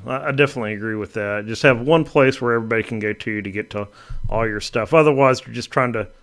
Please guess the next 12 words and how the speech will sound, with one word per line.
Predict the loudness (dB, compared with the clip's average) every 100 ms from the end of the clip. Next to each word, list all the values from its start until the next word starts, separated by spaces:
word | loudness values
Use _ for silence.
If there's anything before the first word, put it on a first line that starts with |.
| _ _
like, | -12 -12 _
herd | -4 -4 -2
cats | 0 0 0 -4
or |
find | -2 0 0
all | 0
these | -2 -4
places | -4 -4 -4 -8
where | -6 -4
you | -4
have | -6 -6
stuff | -8 -4 -4 -4